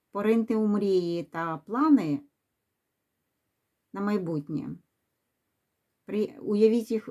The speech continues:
у своїй уяві і навіть у подробицях, що допоможе потім, е, впевнено йти і не зупинятися на зайвому. Часом потрібно зупинитися. Я люблю такі руни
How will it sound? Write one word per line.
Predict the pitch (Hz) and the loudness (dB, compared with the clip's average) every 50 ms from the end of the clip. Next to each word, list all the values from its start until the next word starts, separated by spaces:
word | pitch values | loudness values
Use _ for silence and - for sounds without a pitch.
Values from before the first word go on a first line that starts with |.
| - - | -12 -12
у | 214 202 | -12 -12
своїй | - - 220 214 214 208 | -8 -2 2 2 2 2
уяві | 202 190 190 185 175 165 147 147 151 156 - | 2 0 -2 -2 -2 -2 -2 -4 -4 -6 -6
і | 185 185 170 139 - | -8 -8 -8 -8 -10
навіть | 190 185 196 196 185 190 185 185 - - - _ _ _ _ _ _ _ _ _ | -10 -8 -8 -8 -8 -8 -10 -10 -14 -20 -20 _ _ _ _ _ _ _ _ _
у | - 196 185 | -14 -12 -6
подробицях, | - 220 208 196 220 208 175 151 151 147 143 - - 156 151 - | -4 0 2 4 4 2 2 -2 -6 -8 -10 -12 -16 -20 -20 -20
що | - - 202 190 | -16 -12 -8 -8
допоможе | 175 196 - 214 214 214 202 180 196 196 | -8 -8 -6 -4 -4 -4 -4 -4 -6 -8
потім, | - - 330 359 - - 208 185 180 180 _ _ _ _ _ _ _ _ _ _ _ _ - | -8 -6 -8 -6 -4 -4 -4 -4 -6 -10 _ _ _ _ _ _ _ _ _ _ _ _ -14
е, | 160 156 160 | -12 -10 -10
впевнено | 165 165 - - 302 320 311 285 262 220 | -10 -12 -6 -4 0 6 6 8 8 6
йти | 214 202 - _ - 254 262 247 | 4 -2 -4 _ -2 0 0 0
і | 202 - - 202 208 196 | -2 -4 -6 -6 -6 -6
не | 196 196 196 196 | -6 -6 -8 -8
зупинятися | 185 202 - - 196 208 226 220 - 220 - - 180 | -10 -12 -12 -10 -8 -8 -6 -8 -10 -12 -12 -10 -10
на | 175 180 180 185 180 180 175 151 - _ _ _ _ _ _ _ _ | -8 -6 -6 -6 -6 -6 -6 -8 -12 _ _ _ _ _ _ _ _
зайвому. | - 180 180 190 175 160 147 156 160 156 156 - - - _ _ _ _ _ _ _ _ _ _ _ _ _ _ _ _ _ _ _ _ _ _ _ _ _ _ _ _ _ _ _ _ _ _ _ _ | -14 -10 -8 -8 -6 -6 -6 -6 -6 -6 -8 -10 -14 -18 _ _ _ _ _ _ _ _ _ _ _ _ _ _ _ _ _ _ _ _ _ _ _ _ _ _ _ _ _ _ _ _ _ _ _ _
Часом | _ - 262 269 269 - 285 254 | _ -2 0 0 4 4 4 4
потрібно | 254 220 214 214 240 208 226 233 226 | 4 2 -2 -2 -2 0 0 0 0
зупинитися. | 214 202 185 - 175 156 160 147 143 - 151 151 - - 165 | -2 -4 -6 -8 -8 -6 -4 -4 -6 -6 -10 -14 -12 -12 -12
Я | 165 165 180 196 202 202 208 208 202 196 180 - - _ _ _ _ _ | -12 -12 -10 -8 -6 -4 -4 -4 -4 -6 -8 -10 -14 _ _ _ _ _
люблю | - 208 214 214 202 214 214 185 | -2 -2 0 0 2 2 0 0
такі | 185 180 156 - - 185 | 0 -4 -12 -10 -10 -8
руни | 185 208 240 262 262 247 202 180 170 175 | -4 0 4 4 4 4 4 0 -4 -8